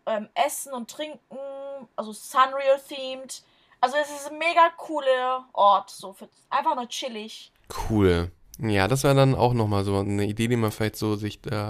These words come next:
Speaker 2: auf die Liste packt. Und gibt's sonst noch irgendeinen Park, wo dir jetzt spontan einfällt, oder war's das?
Speaker 1: Das war's so, ich glaub mal, so was mir so einfällt.
Speaker 2: Sehr gut.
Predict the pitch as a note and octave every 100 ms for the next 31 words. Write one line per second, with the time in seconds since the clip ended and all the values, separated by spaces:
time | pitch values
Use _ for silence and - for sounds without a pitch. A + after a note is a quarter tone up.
0 | A2+ A2+ - A2 A2+ C3+ - B2 - B2
1 | C#3 - - - _ - C3 C#3+ - C3
2 | E3 F3 E3 F3+ F3 F3 - F3 F3+ D#3+
3 | E3 D#3+ - D3 D3+ D3 D#3 - D#3 D3
4 | C3+ C3 G#2 A2 - B2 - - _ _
5 | _ _ _ _ _ - D4 - B3 B3+
6 | D4+ B3+ A#3 A#3+ - G#3+ - G#3+ G#3+ G#3
7 | G#3 - - G#3+ G#3+ G#3 G3 A3 - G3+
8 | G3+ G#3 - - F#2+ F#2 -